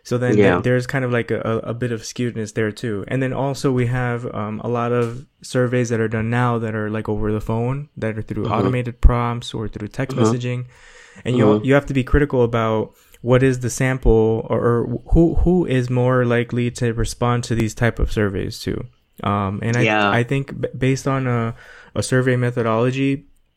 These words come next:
Speaker 2: Uh-huh.
Speaker 1: class that I took a long time ago, if I remember correctly, women are
Speaker 2: Uh-huh.
Speaker 1: more likely to take surveys anyway.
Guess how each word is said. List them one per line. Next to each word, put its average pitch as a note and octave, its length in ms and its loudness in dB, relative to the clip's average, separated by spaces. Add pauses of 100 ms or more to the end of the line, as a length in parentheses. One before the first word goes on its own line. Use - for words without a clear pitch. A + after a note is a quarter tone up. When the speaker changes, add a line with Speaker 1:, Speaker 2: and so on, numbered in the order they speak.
(300)
Speaker 2:
Uh-huh. G#2+ 380 0
Speaker 1:
class C3+ 320 -2
that A#2+ 100 0
I A#2+ 80 0
took B2+ 200 -4
a A#2+ 40 0
long A#2 240 -2
time B2+ 260 -2
ago, C#3+ 220 0
if - 180 -6
I B2 60 2
remember A#2 500 2
correctly, G#2+ 680 0 (320)
women A#2 360 2
are - 100 2
Speaker 2:
Uh-huh. A#2+ 60 2
Speaker 1:
more A#2+ 140 4
likely A#2 360 0
to A2+ 100 -4
take A#2 220 -4
surveys G#2+ 420 0
anyway. G2 540 -2